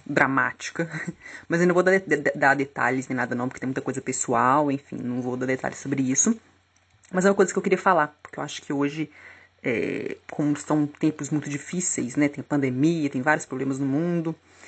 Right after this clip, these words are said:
estamos passando por um momento muito pesado, então eu acho que tem muita gente que procura, é, ajuda espiritual, essas coisas, e não tem, não tem nada contra isso, mas eu queria falar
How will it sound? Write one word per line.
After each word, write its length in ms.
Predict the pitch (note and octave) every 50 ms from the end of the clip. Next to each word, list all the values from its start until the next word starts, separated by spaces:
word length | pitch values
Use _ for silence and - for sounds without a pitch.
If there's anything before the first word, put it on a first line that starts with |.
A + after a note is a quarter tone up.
| - - _
estamos 240 | _ - C3+ C3+ C3+
passando 320 | - C3+ C3+ - D3 C#3 -
por 80 | -
um 20 | C3+
momento 220 | C3 C3+ C3+ -
muito 200 | C#3 C#3+ D3 -
pesado, 520 | - D3 C#3+ C#3 C#3+ C3 B2 C3 C3+ D3+ D#3 - _ _ _ _ -
então 260 | D3+ C#3+ - D3+ C#3
eu 140 | C#3 C#3 C3+
acho 280 | C3 C#3 - - - -
que 80 | -
tem 100 | - D#3
muita 140 | D3+ D3+ -
gente 160 | D#3 D3+ -
que 60 | - -
procura, 540 | E3+ F3 - - - E3 D#3+ D3 C#3 C#3 C3+ - _ _ _ _ -
é, 280 | - D3+ D#3 C3+ - -
ajuda 480 | - D3+ D3+ C#3 - C#3+ D3+ D#3 C#3+
espiritual, 840 | C3+ - - - - C#3 C#3 - G3+ F#3 C3+ B2+ C#3+ D#3 D3+ D3 C#3
essas 240 | C#3 C#3+ C3+ - -
coisas, 400 | - - B2+ C3 C#3+ D3 C3+ C3+
e 120 | C3+ C#3
não 60 | C#3
tem, 160 | C3+ - C#3+
não 80 | C3+ C3+
tem 120 | - C#3+
nada 220 | C3 C3 C#3 E3 E3+
contra 340 | - - D#3 C#3+ - C#3 C3
isso, 480 | B2 A#2+ B2 C3+ - - - G#3+ A#3 - _ _ - - - - - - _ -
mas 140 | D3+ C#3+
eu 40 | D3+
queria 220 | D3+ - D3+ D#3 D3+
falar 260 | - F3 D3+ D#3